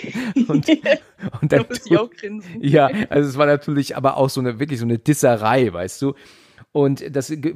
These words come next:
Speaker 2: machen die ja gleich andersrum. Also was ich aber verstehe, ich muss es ganz ehrlich sagen, dass er sie auch sitzen lässt, ne? Also sie ist die ganze Zeit so, so, so, so kotzig ihm gegenüber.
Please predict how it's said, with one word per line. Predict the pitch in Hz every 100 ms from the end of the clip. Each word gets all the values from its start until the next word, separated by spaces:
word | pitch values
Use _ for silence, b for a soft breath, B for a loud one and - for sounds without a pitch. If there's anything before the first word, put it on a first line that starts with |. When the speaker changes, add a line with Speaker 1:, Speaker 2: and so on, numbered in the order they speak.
| 135
Speaker 2:
machen | 135 143 190
die | 156
ja | 135
gleich | 139 131
andersrum. | 139 156 143 - -
Also | 147 165
was | 202 240
ich |
aber | 220 196
verstehe, | 170 - 143 160
ich | 151
muss | 180 -
es | -
ganz | 175
ehrlich | - 185 -
sagen, | 131 127 147 160 b b b b
dass | 143 143
er | 170
sie | 147 143
auch | 139
sitzen | 131 - 110
lässt, | 92 - -
ne? | 113 151 -
Also | 139 131
sie | 156
ist | -
die | 139
ganze | 156 180 220 233
Zeit | - 151 156 - b b
so, | - 143 143 131
so, | 131
so, | 120 127 123
so | - 123 _
kotzig | - 262 262 - 143 -
ihm | 147 127
gegenüber. | 127 120 127 135 123 135 170